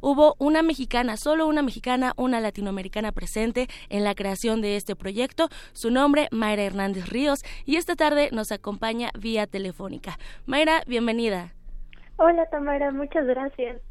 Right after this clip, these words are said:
Speaker 1: No, gracias a ti por acompañarnos, Mayra. Se han realizado documentales, eh, y películas que abordan parte de la obra pictórica de Van Gogh,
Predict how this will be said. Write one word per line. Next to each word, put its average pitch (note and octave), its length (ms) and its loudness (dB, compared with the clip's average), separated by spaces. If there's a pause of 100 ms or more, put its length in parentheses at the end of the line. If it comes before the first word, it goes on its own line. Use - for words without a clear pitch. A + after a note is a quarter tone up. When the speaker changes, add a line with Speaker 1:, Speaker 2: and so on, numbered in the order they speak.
Speaker 1:
No, B3 220 0
gracias D#4+ 380 0
a C#4+ 80 0
ti C4 260 -4
por A3 220 0
acompañarnos, G3+ 880 -4
Mayra. A3 380 -2 (240)
Se - 120 -8
han F4 80 -2
realizado C#4 560 0
documentales, A3 880 -2 (280)
eh, A3 180 -2
y A#3+ 120 -6
películas D#4 640 -2
que A3+ 100 -8
abordan C4+ 400 -2
parte A#3 280 -6
de A3+ 100 -4
la G3 200 -2
obra G#3+ 200 -6
pictórica G3+ 560 -8
de G3 100 -6
Van F3+ 200 -6
Gogh, G3+ 200 -6